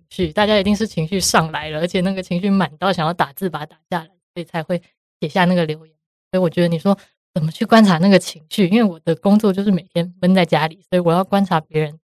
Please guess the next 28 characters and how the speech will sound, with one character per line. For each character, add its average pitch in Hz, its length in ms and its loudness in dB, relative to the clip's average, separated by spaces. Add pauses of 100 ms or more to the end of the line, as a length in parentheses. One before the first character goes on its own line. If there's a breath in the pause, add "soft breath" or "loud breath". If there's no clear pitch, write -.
(120)
情 160 100 -2
绪 190 160 2
的 165 60 4
话， 185 100 2
我 151 80 -2
就 160 120 -10
是 170 80 -14
去 - 200 -8 (280 soft breath)
看 185 80 0
那 175 80 4
些 180 160 0
留 156 220 0
言， - 100 -20 (640)
看 208 80 6
人 180 80 6
家 185 100 4
怎 185 120 2
么 165 80 2
骂 175 240 4
人 160 120 -6 (120)
啊， - 40 -20
然 156 140 -20
后 180 140 0
怎 165 80 -12
么 160 100 -20
讲 143 140 -4
干 156 200 -12
话。 147 200 -14